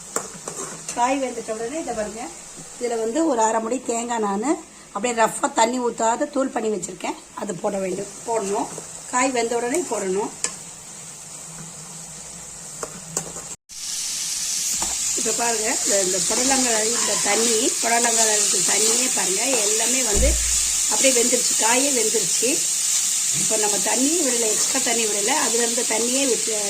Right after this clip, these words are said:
வெந்து போச்சு காய். இங்க பாருங்க, இப்ப தேங்காய் துருவி வச்சிருக்கோம் இல்லையா,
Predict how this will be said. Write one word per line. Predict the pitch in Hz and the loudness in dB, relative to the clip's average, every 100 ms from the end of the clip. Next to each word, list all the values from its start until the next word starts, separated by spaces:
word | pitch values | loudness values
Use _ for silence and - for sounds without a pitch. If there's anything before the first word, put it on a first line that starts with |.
| 196 190 185 | 0 0 0
வெந்து | 196 - - | 0 0 0
போச்சு | 190 165 190 | 0 0 0
காய். | 190 226 | 0 0
இங்க | 277 208 | 0 0
பாருங்க, | 202 190 262 - - - - - | 2 2 0 -2 -2 -4 -4 -2
இப்ப | 220 220 | -2 0
தேங்காய் | 254 269 247 | 2 2 2
துருவி | 233 220 | 4 4
வச்சிருக்கோம் | 180 202 202 202 | 2 0 -2 0
இல்லையா, | 269 | 2